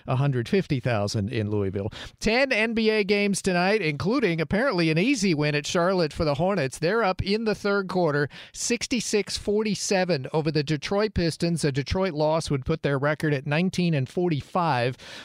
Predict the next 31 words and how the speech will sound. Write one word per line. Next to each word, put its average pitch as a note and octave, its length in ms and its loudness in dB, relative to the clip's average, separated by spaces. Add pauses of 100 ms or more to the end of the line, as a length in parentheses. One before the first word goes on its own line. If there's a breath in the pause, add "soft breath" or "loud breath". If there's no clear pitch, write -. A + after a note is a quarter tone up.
(260 loud breath)
The D#3+ 140 0
news D4 360 2
here E3+ 240 2
is F3+ 160 0
that F3+ 180 0
rookie F#3+ 260 0
LaMelo F3+ 500 2
Ball G#3+ 360 2
has G#3 200 0
returned G#3+ 560 0
after D3+ 280 -2
the D3+ 100 0
wrist F#3+ 300 -2
surgery G#3+ 640 0
in D#3 100 0
March. E3+ 480 0
It D#3 140 0
did C#3 180 -2
not F3 240 -2
cost G3 340 2
him G3 140 2
the F3+ 80 2
rest F3+ 300 0
of F3+ 80 0
the D#3+ 80 0
season. F#3 500 0 (240 loud breath)
He's E3 220 0
back F3+ 320 0
tonight. F#3 480 0 (280 soft breath)
He E3+ 220 0
started, G#3 640 0